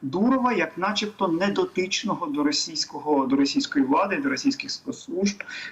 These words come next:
людини. Їм це вдалося. Тому зараз, коли, е,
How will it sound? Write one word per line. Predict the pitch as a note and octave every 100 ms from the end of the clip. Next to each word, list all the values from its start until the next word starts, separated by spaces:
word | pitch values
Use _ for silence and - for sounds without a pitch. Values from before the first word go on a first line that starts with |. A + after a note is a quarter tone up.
| -
людини. | C3+ D#3+ - G#2+ - - _
Їм | E3 F3
це | A#3+
вдалося. | B3 D#4 C#4 B3+ - G3 - - _
Тому | E3 F3+ C4 D4+ F3+
зараз, | F3+ G#3+ A3+ -
коли, | E3+ E3 E3+
е, | D#3 C#3